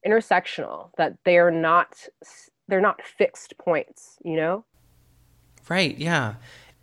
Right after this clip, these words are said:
Speaker 2: You had just mentioned that your faith or your spirituality connects you more to your countrymen. And that reminded me about an article you wrote after the murder of George Floyd,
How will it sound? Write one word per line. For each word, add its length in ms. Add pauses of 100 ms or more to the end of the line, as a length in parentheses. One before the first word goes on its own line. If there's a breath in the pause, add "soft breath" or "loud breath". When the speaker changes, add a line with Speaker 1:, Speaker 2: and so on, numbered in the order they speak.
Speaker 2:
You 120
had 100
just 220
mentioned 580
that 500 (1500 soft breath)
your 580 (120)
faith 380
or 40
your 140
spirituality 880
connects 340
you 80
more 160
to 120
your 100
countrymen. 540
And 120
that 80
reminded 400
me 240
about 220
an 100
article 640 (380 loud breath)
you 160
wrote 380
after 580 (500 soft breath)
the 80
murder 300
of 120
George 300
Floyd, 480